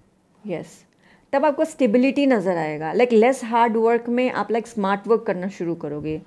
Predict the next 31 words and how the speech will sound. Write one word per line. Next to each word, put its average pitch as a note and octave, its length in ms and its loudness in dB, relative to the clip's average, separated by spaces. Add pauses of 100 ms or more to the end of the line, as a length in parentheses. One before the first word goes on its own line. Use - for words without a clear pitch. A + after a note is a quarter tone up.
(520)
And, B3 240 2
like, A#3+ 220 -4
only B3 300 2
listen B3+ 360 2
to C4 60 -2
the A#3+ 120 0 (100)
people, B3+ 640 0 (260)
uh, F3 260 -4 (280)
and G#3 80 0
decision A#3 420 2
making C4 280 2
आप C#4 180 0 (100)
तभी A3 200 -2
कीजिएगा। B3 640 -2 (440)
Only B3+ 300 2
listen B3+ 220 0
to C4+ 120 -2
the C4+ 100 -2
people B3 360 -4
जि-, - 280 -12
जिनको A3 320 0
आप B3+ 80 6
देख G3 280 0
के A#3+ 60 2
आप A#3 200 -2
बोल G3+ 200 2
सकते G#3+ 340 -4
हो G#3+ 180 0
कि A3+ 180 -6
this G#3 220 0
person G#3 440 -4